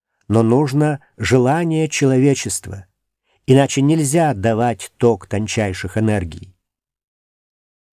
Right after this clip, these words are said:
Силы этих энергий связаны с психической энергией, потому всякое злоупотребление будет губительно.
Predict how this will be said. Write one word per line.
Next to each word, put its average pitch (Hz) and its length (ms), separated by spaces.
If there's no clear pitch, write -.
Силы 190 680
этих 147 380
энергий 95 720
связаны 123 600
с - 120
психической - 960
энергией, 110 760
потому 117 340
всякое 120 640
злоупотребление 113 1300
будет 120 560
губительно. 95 840